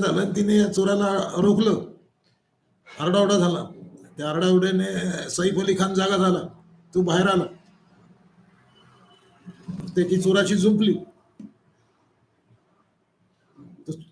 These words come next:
त्या चोराने सहा वार केले सैफ अलीवर चाकूने.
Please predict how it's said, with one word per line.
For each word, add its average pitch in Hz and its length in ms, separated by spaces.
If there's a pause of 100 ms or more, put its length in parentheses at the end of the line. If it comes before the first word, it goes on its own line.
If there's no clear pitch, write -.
त्या 165 140
चोराने 185 500
सहा 185 360
वार 190 360
केले 185 180 (680)
सैफ 160 300
अलीवर 135 300 (2250)
चाकूने. 151 640